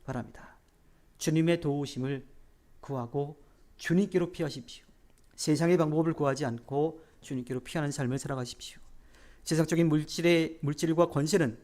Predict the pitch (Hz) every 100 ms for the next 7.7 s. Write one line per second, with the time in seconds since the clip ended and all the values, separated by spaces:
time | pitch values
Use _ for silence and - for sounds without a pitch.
0 | _ 147 151 156 165 165 160 - 165 127
1 | 120 127 120 - _ - _ _ _ _
2 | _ _ _ _ _ _ 147 139 135 131
3 | 139 139 - 143 143 135 127 120 - 131
4 | 127 - 131 117 123 120 - - _ _
5 | _ _ _ _ _ - - 151 156 143
6 | 127 147 117 117 131 151 117 - _ -
7 | - 135 139 120 117 120 123